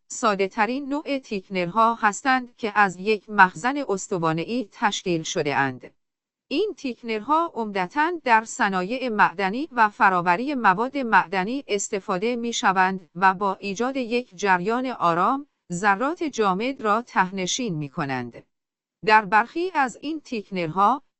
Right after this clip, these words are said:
استفاده از دستگاه نوار نقاله برای حمل و نقل مواد جامد ته‌نشین شده به خارج از دستگاه، می‌تواند کارایی را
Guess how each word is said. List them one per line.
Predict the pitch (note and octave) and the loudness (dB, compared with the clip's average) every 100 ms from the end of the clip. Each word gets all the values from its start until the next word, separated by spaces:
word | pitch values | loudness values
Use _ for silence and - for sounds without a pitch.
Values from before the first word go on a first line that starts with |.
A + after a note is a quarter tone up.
| _ | _
استفاده | G#3 - G#3 - G3+ C4+ | -4 -2 -8 -4 -4 -4
از | D4+ A3+ E3+ - | -2 -2 -2 2
دستگاه | F#3 E3 - - C4+ D#4 | 2 2 -2 -4 -4 -2
نوار | C4 G#3 F3 C#4+ | -2 0 0 -2
نقاله | D4 A3+ F3 - F3+ G3+ B3 | -2 0 0 0 -2 0 -2
برای | G#3 G3+ A#3+ B3+ | 2 2 2 -4
حمل | A#3 C#4 C#4 D#4+ B3 | 0 2 2 0 0
و | F#3+ | 0
نقل | G3+ B3+ C#4 C#4 | 2 -2 -2 -6
مواد | A3+ F#3 G#3+ C4 | 2 2 2 -4
جامد | B3 - G3+ F3 F#3 G3 _ | -6 -2 0 0 -2 -4 _
ته‌نشین | - F3+ F#3 F3 - D#4+ D#4+ | -2 -2 0 -4 -4 -6 -6
شده | - B3+ B3+ | -4 -4 -4
به | G3+ G#3 | -4 -6
خارج | - F#3+ F3 F#3+ E3 | -2 0 0 -4 -2
از | F#3+ E3+ - | -2 -2 0
دستگاه، | F3 D3 - - F#3+ B3 D#4 _ _ - | 2 2 -2 -4 -2 0 -4 _ _ -10
می‌تواند | A#3+ E4 A#3+ G3 F#3+ F3+ F3+ | -8 -4 0 0 0 -2 -4
کارایی | - G#3+ G3+ C4 D4+ | -2 0 0 -2 -2
را | B3 A#3+ | -2 -2